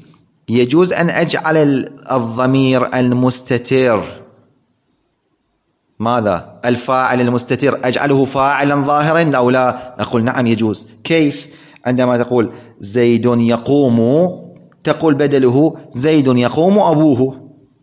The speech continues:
"زيد يقوم أبوه". فهنا حذفنا ال-، الضمير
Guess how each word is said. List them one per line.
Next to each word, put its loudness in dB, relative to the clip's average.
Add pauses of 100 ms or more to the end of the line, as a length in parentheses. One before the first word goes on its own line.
(880)
"زيد 2
يقوم 2 (280)
أبوه". 2 (520)
فهنا 0
حذفنا 0 (320)
ال-، 0
الضمير 0